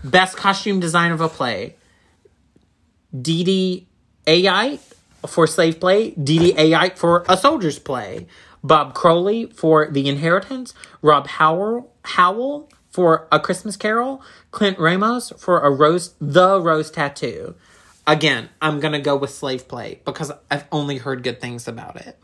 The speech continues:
Um, Best Costume Design of a Musical, Emily Rebholz for Jagged Little Pill, Mark Thompson for Tina, the Tina Turner musical, Catherine Zuber for Moulin Rouge. Now, while I'll tell you,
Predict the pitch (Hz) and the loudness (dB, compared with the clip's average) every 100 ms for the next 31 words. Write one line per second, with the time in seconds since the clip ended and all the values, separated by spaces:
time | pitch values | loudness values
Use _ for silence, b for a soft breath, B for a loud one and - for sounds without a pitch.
0 | B B B B B - 151 131 117 110 | B B B B B 2 4 2 -2 -12
1 | 104 - _ _ _ _ 147 165 - 185 | -16 -20 _ _ _ _ 0 0 2 0
2 | 185 208 185 180 180 175 170 170 170 143 | 0 -2 -2 0 -2 -2 -2 0 0 -2
3 | - 113 - b b b b _ 160 170 | -8 -10 -12 b b b b _ 0 2
4 | 180 185 196 202 - _ _ _ _ _ | 4 2 2 -4 -12 _ _ _ _ _
5 | _ _ _ _ _ - 151 151 170 170 | _ _ _ _ _ -8 2 2 2 2
6 | 214 233 262 - - - 160 156 156 151 | 2 2 -2 -8 -10 -2 0 2 2 2
7 | 143 170 175 214 233 b b - 151 160 | 0 0 -2 -2 -8 b b 0 0 0
8 | - 170 175 220 208 180 160 165 180 190 | 0 0 0 -6 -4 -4 -2 -2 -2 -4
9 | 147 147 135 131 139 127 135 160 180 208 | -4 -6 -10 -8 -8 -8 -8 -8 -6 -8
10 | 214 B B _ - 165 165 147 127 160 | -8 B B _ -2 -2 0 -4 -2 -2
11 | 190 214 233 - - 147 147 147 139 131 | 0 -2 -6 -12 -8 -4 -2 -2 -4 -4
12 | 98 - - _ _ _ _ _ _ _ | -6 -10 -18 _ _ _ _ _ _ _
13 | _ 143 131 123 127 120 120 - 156 135 | _ -12 -8 -6 -4 -4 -6 -6 -6 -4
14 | 120 113 | -6 -10